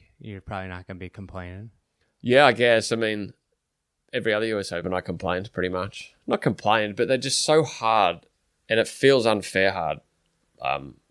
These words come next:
Speaker 2: sometimes, you know? Um, and it's just, you just get,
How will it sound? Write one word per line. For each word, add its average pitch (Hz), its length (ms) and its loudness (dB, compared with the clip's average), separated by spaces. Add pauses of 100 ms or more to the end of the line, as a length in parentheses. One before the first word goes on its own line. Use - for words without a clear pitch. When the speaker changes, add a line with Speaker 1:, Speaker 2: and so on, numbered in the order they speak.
Speaker 2:
sometimes, 78 760 -8 (460)
you - 100 -8
know? 85 240 -2 (460)
Um, 92 380 -6 (1800)
and 107 120 0
it's 107 120 -2
just, - 220 2
you 113 140 -2
just 117 200 -4
get, - 220 2